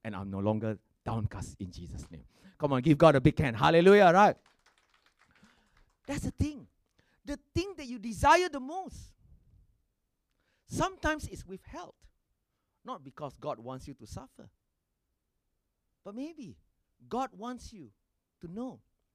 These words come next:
that this thing can become your idol. This thing can have a grip on you.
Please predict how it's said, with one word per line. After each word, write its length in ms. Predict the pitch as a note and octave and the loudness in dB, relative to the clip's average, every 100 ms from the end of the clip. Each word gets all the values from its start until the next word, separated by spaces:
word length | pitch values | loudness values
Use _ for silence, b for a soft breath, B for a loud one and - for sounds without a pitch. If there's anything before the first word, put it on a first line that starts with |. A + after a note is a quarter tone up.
| _ _ _ | _ _ _
that 160 | C#3 E3 B2+ C#3+ | -12 -12 -12 -8
this 200 | C#4+ - | -6 -6
thing 280 | B3+ D#3+ F#2+ _ _ _ _ _ - | -12 -20 -20 _ _ _ _ _ -10
can 160 | A#3 | -8
become 380 | A3+ - B3 C4+ | -10 -14 -14 -10
your 120 | C4 - | -12 -12
idol. 400 | C4+ D#4 C4+ A#2+ _ _ _ _ _ _ _ _ _ _ _ _ _ _ _ | -16 -18 -20 -20 _ _ _ _ _ _ _ _ _ _ _ _ _ _ _
This 200 | F3 F#4 - | -8 -8 -8
thing 280 | E4 B3 G#2+ _ _ _ - | -18 -18 -18 _ _ _ -10
can 180 | A#3+ A3+ | -8 -8
have 220 | A#3+ A3+ | -10 -12
a 60 | |
grip 280 | F3 D3 E4 _ | -14 -8 -8 _
on 120 | G#3 G#3+ | -14 -14
you. 360 | C4 E4 B3 | -14 -16 -20